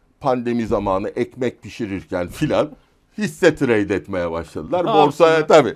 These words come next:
Speaker 2: İş
Speaker 1: tabii.
Speaker 2: yok, güç yok.
Speaker 1: <laughs>
Speaker 2: Evde
Speaker 1: İş yok,
Speaker 2: bilgisayar
Speaker 1: güç yok.
Speaker 2: başında.
Speaker 1: Bilal bilgisayar
Speaker 2: Para da
Speaker 1: başında.
Speaker 2: kazanılıyor.
Speaker 1: Tabii.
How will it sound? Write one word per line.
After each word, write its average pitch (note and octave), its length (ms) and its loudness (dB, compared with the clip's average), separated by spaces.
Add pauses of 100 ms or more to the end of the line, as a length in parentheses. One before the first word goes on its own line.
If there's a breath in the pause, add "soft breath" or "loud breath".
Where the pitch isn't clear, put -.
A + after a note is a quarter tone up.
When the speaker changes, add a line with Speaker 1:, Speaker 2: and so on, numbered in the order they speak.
(140)
Speaker 2:
İş - 100 -14
Speaker 1:
tabii. C3 300 6
Speaker 2:
yok, - 100 2 (100)
güç E3 260 4
yok. E3 180 0
Speaker 1:
<laughs> - 60 0
Speaker 2:
Evde E3 400 -2
Speaker 1:
İş E3 160 0
yok, D3 180 6
Speaker 2:
bilgisayar F3 140 4
Speaker 1:
güç D#3 80 4
yok. C#3 100 -2
Speaker 2:
başında. B2 240 2
Speaker 1:
Bilal D3+ 340 2
bilgisayar D3+ 500 0
Speaker 2:
Para C#3+ 220 2
da F3+ 40 2
Speaker 1:
başında. D3 180 0
Speaker 2:
kazanılıyor. A#2+ 420 -4 (100)
Speaker 1:
Tabii. D2 120 -8